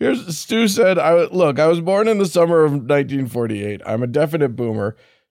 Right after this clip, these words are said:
Despite your verbal mistreatment of boomers in your last podcast,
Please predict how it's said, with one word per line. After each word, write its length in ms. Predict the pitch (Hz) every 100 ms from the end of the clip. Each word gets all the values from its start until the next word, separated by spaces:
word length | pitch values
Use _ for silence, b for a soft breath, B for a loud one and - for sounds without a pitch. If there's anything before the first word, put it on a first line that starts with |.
| -
Despite 520 | 147 - - 190 226
your 160 | 214 196
verbal 420 | 170 214 202 202
mistreatment 760 | 202 202 - - 302 - 190 185
of 160 | 165
boomers 420 | 165 175 160 151 147
in 80 |
your 120 | 139 135
last 300 | 139 143 -
podcast, 600 | 135 123 117 120 117